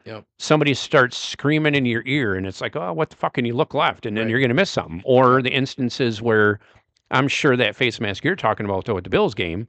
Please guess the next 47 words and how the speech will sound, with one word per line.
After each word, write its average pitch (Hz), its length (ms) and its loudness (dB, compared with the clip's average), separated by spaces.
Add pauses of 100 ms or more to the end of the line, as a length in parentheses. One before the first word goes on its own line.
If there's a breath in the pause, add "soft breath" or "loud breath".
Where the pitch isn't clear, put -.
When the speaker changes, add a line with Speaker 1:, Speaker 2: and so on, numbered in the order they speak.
(140)
Speaker 1:
Mm-hmm. 107 220 -10
Speaker 2:
probably - 200 0
just 147 240 -2
wasn't 160 340 4
visible 92 420 0
at 92 60 0
all. 110 300 0
Speaker 1:
Right. 113 160 -6
Speaker 2:
You 120 60 -2
can't 139 240 -2
have, 135 400 0 (240 soft breath)
you 123 80 -6
can't 180 260 0
be 147 160 -2
everywhere. 107 560 0 (320)
Speaker 1:
'Cause 143 120 -2
that's 156 240 2
why 156 120 6
you 127 200 0
need 131 200 -2
that 113 300 -2
eye 113 160 -2
in 117 140 -2
the 117 60 -4
sky, 127 460 -2
Speaker 2:
Yeah. 113 100 2
Speaker 1:
which 87 180 -2
they 135 140 2
did 143 260 4
in 113 260 0
one 127 160 0
of 110 120 -4
the, 107 360 0 (640 soft breath)
I 127 40 -2
don't 123 140 0
know 117 100 0
if 101 100 -4
it 104 40 -10
was 101 120 -8
X 107 200 -8
F 110 220 -4
L 104 280 -2
or 98 240 -6 (440)
the 98 340 -6 (240)
other 107 320 -4 (1200)
throwaway 107 600 -4 (360)
football. 101 520 -6